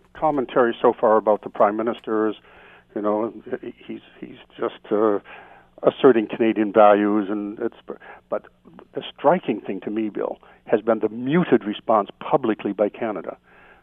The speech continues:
So how do we get out of it? Clearly, the foreign minister, and remember, the Prime Minister didn't speak for days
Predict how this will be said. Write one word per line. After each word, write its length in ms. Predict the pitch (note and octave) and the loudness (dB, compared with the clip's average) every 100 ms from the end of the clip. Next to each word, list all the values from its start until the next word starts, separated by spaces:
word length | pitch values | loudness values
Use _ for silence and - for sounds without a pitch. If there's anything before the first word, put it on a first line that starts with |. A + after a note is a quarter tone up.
| _ | _
So 120 | A2+ - | -4 4
how 140 | C#3 | 4
do 60 | C#3+ | 6
we 100 | A2+ | 2
get 140 | G#2+ | 4
out 180 | A2+ D#3 | 4 4
of 100 | G2+ | 2
it? 160 | F2 - _ _ _ _ _ - | -2 -6 _ _ _ _ _ 0
Clearly, 360 | D3+ D#3+ A2 | 2 2 0
the 100 | G2+ | -2
foreign 300 | - A#2+ C3 | 0 2 2
minister, 540 | A2+ G#2 - A2 B2 - _ _ | 0 -4 -2 0 0 -2 _ _
and 120 | - | -12
remember, 280 | A2 A2 - | -2 0 2
the 80 | G#2 | 0
Prime 240 | - B2+ | 2 0
Minister 340 | E3+ C3 - A2+ | 0 -4 -4 -4
didn't 220 | G#2+ G2 | -4 -10
speak 240 | - A#2 - | -8 -8 -8
for 120 | G#2 | -12
days 480 | G2+ A2 C3+ G2 | -2 2 2 0